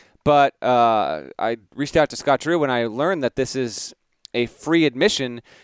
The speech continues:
and he's like, "If you can do something good for somebody, why not do something great for somebody?" And, uh, yeah, this game is on the house for, for Baylor Athletics. I think that's just a really cool thing overall. So,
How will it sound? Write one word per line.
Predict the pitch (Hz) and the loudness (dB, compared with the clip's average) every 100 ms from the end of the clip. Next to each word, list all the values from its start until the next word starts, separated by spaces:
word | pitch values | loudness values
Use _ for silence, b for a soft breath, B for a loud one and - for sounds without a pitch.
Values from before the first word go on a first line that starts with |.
| b | b
and | 92 117 | -10 -8
he's | 117 | -4
like, | 120 | -6
"If | 117 151 | -6 -12
you | |
can | 156 170 | -8 -6
do | 175 | -6
something | 180 160 160 151 143 98 | -4 -6 -6 -8 -10 -14
good | - 151 | -8 -6
for | 151 | -6
somebody, | - 156 156 156 | -6 -2 0 2
why | 139 135 | 2 2
not | 113 120 | 0 -6
do | 127 | -6
something | 131 117 | -10 -10
great | 107 113 | -4 -4
for | 104 | -4
somebody?" | - 104 101 101 | -10 -6 -6 -6
And, | 87 101 101 | -8 -8 -4
uh, | 101 98 87 | -2 -2 -2
yeah, | 117 | -2
this | 104 123 | -2 -4
game | - 135 | -6 -6
is | 123 | -6
on | - 131 139 | -4 -2 -2
the | 104 | -4
house | 117 131 113 - | 0 0 -2 -10
for, | - 90 | -10 -10
for | 101 117 | -8 -4
Baylor | 117 117 113 | -2 0 -2
Athletics. | 104 117 113 | -2 -6 -6
I | 87 | -8
think | 120 135 | -8 -4
that's | 123 | -4
just | - - | -4 -6
a | |
really | 107 113 123 131 123 b b | -6 -4 -4 -4 -6 b b
cool | - - 135 127 123 113 _ | -14 -6 -2 2 0 -2 _
thing | - 123 113 104 | -6 -4 -4 -4
overall. | 110 107 113 110 101 | -6 0 2 2 0
So, | - 147 135 | 2 2 2